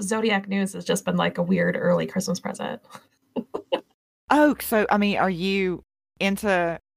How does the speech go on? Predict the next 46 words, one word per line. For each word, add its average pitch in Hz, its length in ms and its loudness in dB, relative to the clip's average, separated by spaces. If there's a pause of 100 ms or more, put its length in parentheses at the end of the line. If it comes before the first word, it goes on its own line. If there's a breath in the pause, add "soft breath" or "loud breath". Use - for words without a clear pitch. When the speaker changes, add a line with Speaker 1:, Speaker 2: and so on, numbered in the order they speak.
(320)
Speaker 2:
I 220 100 0
mean, 214 220 -2
not 220 200 0
into 175 360 -4
it. 139 280 2
Like, 160 160 -2
I 180 60 0
know 175 140 2
you've 165 240 -2
not 202 180 2
got, 196 220 2
like, 214 160 -2
a 196 40 -6
shrine 160 540 -2
in 214 140 0
your 190 140 0
<laughs> - 20 -4
basement 214 640 0
or 240 80 2
something. 247 640 0
I 226 160 0
don't 190 160 0
mean 190 180 -2
it 175 100 -2
like 175 180 0
Speaker 1:
You 233 60 -4
Speaker 2:
that, 180 100 4
Speaker 1:
haven't 392 240 4
Speaker 2:
but 320 100 -2
Speaker 1:
been 320 100 0
to 320 60 -6
my 277 160 4
house. 247 400 2
You 247 120 -4
don't 247 180 0
know, 233 340 2
Speaker 2:
That's 233 260 -2
true. 196 180 -2
Speaker 1:
okay? 262 200 0 (320)
Speaker 2:
It's - 220 -10
true. 160 260 -4 (640)
Speaker 1:
I 285 120 2
think 311 160 -10
it's 285 180 -4
interesting. 247 640 -2 (360)
It's, - 680 -4